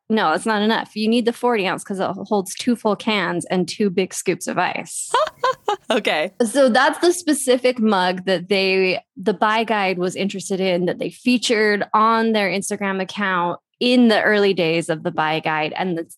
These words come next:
Speaker 1: and Stanley, the brand, was going to discontinue it. And these three women were like, "That's gonna be the biggest mistake you've ever made. We know that women love this. We love it as women, as moms, and we know that other women will.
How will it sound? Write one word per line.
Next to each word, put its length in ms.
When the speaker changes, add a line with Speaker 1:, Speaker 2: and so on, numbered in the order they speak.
Speaker 1:
and 300
Stanley, 540
the 120
brand, 340
was 100
going 260
to 60
discontinue 680
it. 220
And 140
these 180
three 180
women 300
were 80
like, 160
"That's 160
gonna 140
be 100
the 80
biggest 260
mistake 320
you've 120
ever 200
made. 420
We 200
know 340
that 220
women 360
love 260
this. 400
We 180
love 300
it 300
as 280
women, 420
as 300
moms, 340
and 80
we 80
know 120
that 180
other 200
women 360
will. 380